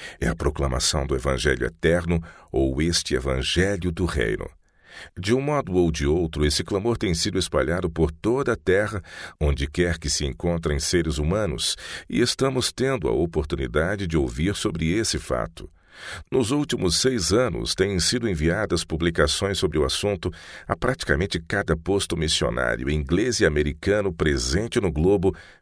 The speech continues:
pelo menos a todos a que tivemos acesso. Além disso, todos os grandes jornais religiosos do país têm ajudado nessa tarefa,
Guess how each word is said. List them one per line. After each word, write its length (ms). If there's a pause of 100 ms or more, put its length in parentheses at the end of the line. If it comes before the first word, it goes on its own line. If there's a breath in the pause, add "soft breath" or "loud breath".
(100)
pelo 200
menos 280
a 80 (140)
todos 460
a 80
que 120
tivemos 480
acesso. 600 (680 loud breath)
Além 240
disso, 280
todos 360
os 120
grandes 400
jornais 500
religiosos 680
do 100
país 520 (320 loud breath)
têm 160
ajudado 500
nessa 300
tarefa, 600